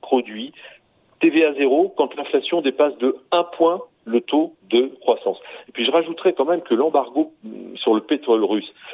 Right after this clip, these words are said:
euh, d'accord, on nous dit c'est pour assécher les caisses de Vladimir Poutine. Pourquoi pas, dont acte. Mais sauf que ce pétrole, on sait très bien qu'il est déjà racheté par l'Inde et que l'opep, parallèlement, ne va pas augmenter ses capacités de production. C'est le marché,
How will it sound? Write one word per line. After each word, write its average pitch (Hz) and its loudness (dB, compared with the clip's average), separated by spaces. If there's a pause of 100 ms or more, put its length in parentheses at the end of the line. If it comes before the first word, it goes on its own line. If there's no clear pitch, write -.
(160)
euh, 98 4
d'accord, 104 2
on 113 0
nous 120 -2
dit 156 -8
c'est - -2
pour 123 2
assécher 120 0
les 123 0
caisses - 0
de 117 0
Vladimir 110 0
Poutine. 104 -10 (220)
Pourquoi - -2
pas, 151 2
dont 117 -4
acte. - 0 (220)
Mais 117 -2
sauf 202 -2
que 160 -2
ce - -4
pétrole, 190 2
on 120 -2
sait 110 -4
très 143 0
bien 185 0 (100)
qu'il 127 0
est 117 -4
déjà 202 2
racheté 175 0 (340)
par 127 2
l'Inde 131 0
et 139 0
que - -8
l'opep, 185 2
parallèlement, 139 2
ne 135 -2
va 127 4
pas 180 -2
augmenter 143 2
ses 185 -6
capacités 220 0
de 370 -6
production. - -2 (260)
C'est 147 -2
le 147 -4
marché, 131 -2